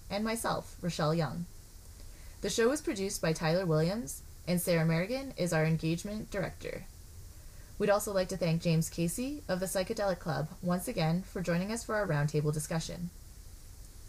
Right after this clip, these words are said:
If you have any questions, comments, or suggestions for the show, please send us a message on Facebook or Twitter,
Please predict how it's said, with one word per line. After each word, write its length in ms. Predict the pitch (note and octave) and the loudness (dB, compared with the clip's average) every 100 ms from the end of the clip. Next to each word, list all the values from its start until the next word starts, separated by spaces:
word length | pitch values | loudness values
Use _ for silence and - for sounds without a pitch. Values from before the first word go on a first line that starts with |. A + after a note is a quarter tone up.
| - - - - | -16 -16 -16 -6
If 140 | - | 0
you 80 | A3+ | 4
have 120 | G#3 | 4
any 160 | G#3 A3 | 4 0
questions, 600 | - - - C#4+ D4+ D#4 | 0 -2 0 -2 -2 -6
comments, 480 | - G#3+ F#3 E3+ - | -2 2 4 2 2
or 140 | G3 | 0
suggestions 720 | A3+ C#4+ F3+ E3+ - D#3+ D#3+ | 0 -2 0 0 2 2 2
for 240 | - F#3 F3+ | 2 2 2
the 80 | A3+ | 2
show, 380 | - D#3 F3 - - - - - | 0 0 -2 -6 -16 -18 -16 -2
please 200 | A#3+ A#3+ | 0 2
send 160 | C4 | 0
us 100 | C#4 | -2
a 60 | C#4+ | -2
message 420 | G#3+ F3+ F#3+ G3 | -2 0 -2 -4
on 180 | - F#3+ | -4 -2
Facebook 400 | E3+ D3+ - D#3+ | 0 0 0 0
or 60 | D#3 | 0
Twitter, 400 | - D#3 G3 | 2 2 2